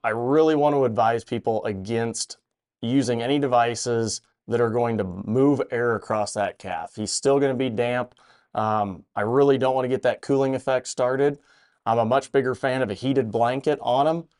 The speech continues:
or laying 'em on a heated mat and then working with 'em with a dry towel to stimulate that calf, increase blood flow,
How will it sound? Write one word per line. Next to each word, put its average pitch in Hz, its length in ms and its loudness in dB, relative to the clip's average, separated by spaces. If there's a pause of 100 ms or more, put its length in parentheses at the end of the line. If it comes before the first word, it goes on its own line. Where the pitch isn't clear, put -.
(120)
or 226 140 -2
laying 123 260 2
'em 123 100 0
on 123 140 2
a 101 40 -4
heated 131 380 0
mat 117 440 -2 (400)
and 110 160 0
then 117 180 2
working 131 380 0
with 131 160 0
'em 123 100 -4
with 117 100 -2
a 110 40 -2
dry 113 340 0
towel 117 580 0 (220)
to 113 60 -6
stimulate 143 540 0
that 117 220 -2
calf, 110 360 -4
increase 139 480 -2
blood 113 360 -4
flow, 107 380 0